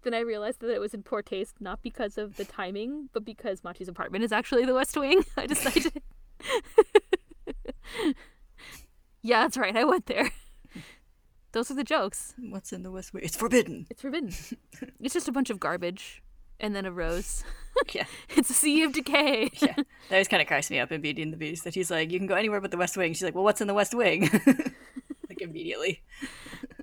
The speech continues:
Speaker 1: Oh, well, isn't that her, uh, character flaw?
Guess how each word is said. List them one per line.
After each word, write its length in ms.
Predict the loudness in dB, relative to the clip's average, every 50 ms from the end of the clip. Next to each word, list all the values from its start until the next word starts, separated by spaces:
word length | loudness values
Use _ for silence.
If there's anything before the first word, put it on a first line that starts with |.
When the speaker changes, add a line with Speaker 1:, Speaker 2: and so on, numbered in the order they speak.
| -18 -20 -20 _ _
Speaker 1:
Oh, 160 | 4 4 6 6
well, 200 | 6 6 6 4 2
isn't 180 | 0 0 -2
that 140 | -2 -2 -2
her, 260 | -2 -2 0 0 0
uh, 420 | 0 0 0 -2 -4 -4 -6 -6 -8 -12 -16 _ _ _ _ _ _ _
character 320 | -10 -10 -10 -8 -10 -12 -12
flaw? 380 | -10 -10 -8 -6 -6 -8 -8